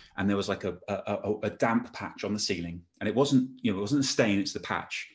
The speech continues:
So it's, it's, it's there. And I was to go, "Oh, that, that's me identifying the pain to you." You might go, "Oh, all right." And depending on how many priorities you got, if you've got, like, a pristine house, you know, and you've,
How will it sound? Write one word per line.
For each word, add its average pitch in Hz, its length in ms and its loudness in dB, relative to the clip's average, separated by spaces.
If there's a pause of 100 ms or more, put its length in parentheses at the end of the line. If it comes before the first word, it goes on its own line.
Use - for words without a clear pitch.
So 101 120 -2
it's, - 120 -4
it's, 107 240 -8
it's - 160 -6
there. 92 320 -4 (720)
And 110 80 0
I 117 40 2
was 113 100 -2
to 110 80 -8
go, 135 140 2
"Oh, - 140 -4 (680)
that, 147 260 -2 (400)
that's 147 220 0
me 139 120 10
identifying 101 600 2
the 87 60 -6
pain 92 260 -2
to - 140 -8
you." 82 100 -14
You 95 100 0
might 110 200 2
go, 90 320 -8
"Oh, 98 180 -6 (360)
all 92 60 -8
right." 92 200 -2 (460)
And 107 80 0
depending 160 260 6
on 107 400 6
how 127 120 2
many 120 160 8
priorities 107 560 2
you 90 80 -6
got, 90 220 -4
if - 100 -6
you've 127 140 2
got, 113 140 0
like, 92 100 -4
a - 60 -10
pristine 113 580 2
house, 85 520 -6
you 95 60 -6
know, 87 140 -2
and 87 140 0
you've, 85 160 -4